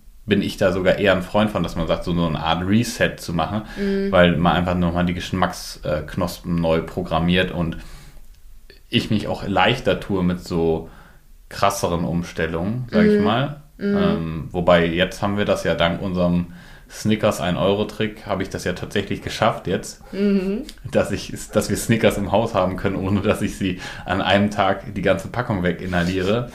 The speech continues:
Speaker 1: Aber vorher ist mir das ja relativ schwer gefallen.
Speaker 2: Ja, genau.
Speaker 1: Ähm, und deshalb, ja, ähm, finde ich das eigentlich gar nicht so eine schlechte Idee, ähm, wenn das so sehr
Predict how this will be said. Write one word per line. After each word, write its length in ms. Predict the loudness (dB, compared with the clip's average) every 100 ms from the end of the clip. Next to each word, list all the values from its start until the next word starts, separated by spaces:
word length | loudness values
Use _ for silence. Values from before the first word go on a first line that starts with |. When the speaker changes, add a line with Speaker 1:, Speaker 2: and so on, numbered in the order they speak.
| -14 -2
Speaker 1:
Aber 220 | 0 4
vorher 280 | 8 8 8
ist 120 | 4
mir 100 | -2
das 160 | -2
ja 80 | -2
relativ 400 | 0 2 0 -2
schwer 200 | -2 0
gefallen. 480 | 0 -2 -2 0 -2
Speaker 2:
Ja, 340 | -2 0 -2 -6
genau. 500 | -12 -10 -8 -8 -8 -10 -2
Speaker 1:
Ähm, 500 | 2 4 4 2 0 -8 -16 -18 -20 -20 -20 -6
und 600 | 0 2 4 4 2 2 2
deshalb, 360 | 0 -2 -4 -14 -18 -10
ja, 380 | 0 2 2 -2 -10 -20 -20 -20 -8
ähm, 540 | -6 -4 -6 -6 -10 -4
finde 200 | -2 -2
ich 80 | -2
das 160 | -2
eigentlich 240 | 0 0 -4 -2
gar 200 | 2 2
nicht 160 | 2 -2
so 180 | 0 2
eine 140 | 2
schlechte 720 | -2 -6 -4 0 0 -2 -6
Idee, 720 | -2 -2 -4 0 2 2 0 -4 -16 -18 -20 -20 -18 0
ähm, 320 | 0 2 2
wenn 140 | 2
das 240 | 2 -2 -2
so 300 | 0 2 2
sehr 1200 | 0 2 6 8 8 8 6 6 6 4 2